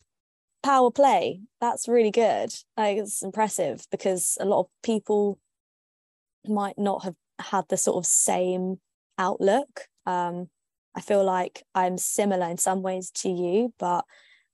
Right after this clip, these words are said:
um, I did get a lot of emotional support from my mum and dad, but my mum was also very strict, like, European mum, very strong background, ethics,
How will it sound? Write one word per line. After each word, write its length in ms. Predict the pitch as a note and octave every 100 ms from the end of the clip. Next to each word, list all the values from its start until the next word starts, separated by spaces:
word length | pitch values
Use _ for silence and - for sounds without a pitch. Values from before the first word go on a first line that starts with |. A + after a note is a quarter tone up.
| _ G3
um, 480 | F#3 F3 F3 F#3 - _ _ _
I 240 | F#3+ F#3 F#3 _ _ _ _ _ _ G3+ -
did 240 | B3+ - - _
get 200 | A#3+ G3+
a 40 | F#3
lot 160 | F3+
of 80 | F3
emotional 840 | F#3 F#3 F3+ - F3+ F3 F3 F3 E3+ -
support 460 | - - F3+ -
from 180 | - F3+
my 120 | F3
mum 200 | F3 F3
and 100 | E3+
dad, 200 | F#3 F3+
but 100 | -
my 100 | F#3
mum 240 | F#3+ F#3+ F#3+
was 140 | F3+
also 340 | - F#3+ - F3
very 340 | F3+ F3 F3 - -
strict, 720 | - - - F#3 C4 - -
like, 260 | F3+ F3+ - - - - -
European 560 | F3 D#3 - D#3+ E3
mum, 400 | D#3 D#3 D#3+ D#3+ -
very 440 | F3 E3 E3 D#3 D#3+
strong 720 | - - F3 D#3+ D#3 D#3 D#3+ - - - _ _
background, 680 | G3 F3+ - F#3 F3 E3+ E3 F3+
ethics, 840 | D#3 - E3 D#3+ - - - -